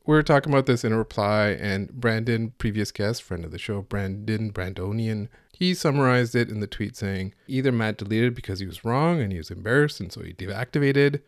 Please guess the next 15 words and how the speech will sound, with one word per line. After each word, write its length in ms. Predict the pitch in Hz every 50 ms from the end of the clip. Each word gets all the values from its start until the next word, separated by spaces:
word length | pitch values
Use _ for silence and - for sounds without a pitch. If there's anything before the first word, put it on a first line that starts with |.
| _ _ _ _ _ _ _ _ _ -
or 420 | - 151 151 151 151 147 147 147 139
the 120 | 120 107
person 400 | - - 113 110 - - 113 104
who 80 | 95 104
was 180 | 98 92 101
giving 280 | 107 - 117 113 120 117
him 180 | 110 101 101 98
the 140 | - 98
info 380 | 120 135 151 151 - 165 165 156
got 220 | 156 147 143 147
him 120 | 147 151 147
to 100 | - 143
delete 340 | 127 120 135 127 139 135 135
his 120 | 135 131
accounts, 600 | 139 127 - 139 131 135 135 139 - - - -